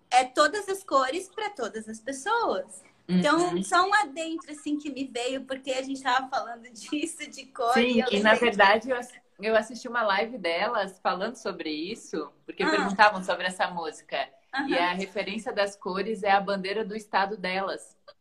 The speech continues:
Speaker 2: Que elas
Speaker 1: Hum.
Speaker 2: perceberam que elas nunca tinham feito uma música pro lugar de origem delas, né?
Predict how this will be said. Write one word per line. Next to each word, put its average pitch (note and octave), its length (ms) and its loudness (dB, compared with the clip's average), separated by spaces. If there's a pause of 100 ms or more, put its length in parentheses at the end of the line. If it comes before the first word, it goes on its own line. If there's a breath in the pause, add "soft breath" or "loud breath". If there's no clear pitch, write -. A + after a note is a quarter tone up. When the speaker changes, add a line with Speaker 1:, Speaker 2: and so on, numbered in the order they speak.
(160)
Speaker 2:
Que E4 180 0
elas D#4 220 -2
Speaker 1:
Hum. G#4+ 60 -4
Speaker 2:
perceberam F#3 600 2
que G#3 160 -4
elas G3 480 4
nunca A3+ 340 -10
tinham G#3 320 -12
feito G3 340 -6
uma G3 160 -2
música G3+ 440 -4
pro A3 220 -4
lugar G3+ 320 2
de G3+ 100 -6
origem F#3+ 420 -8
delas, C3 420 -4
né? C#3+ 260 -8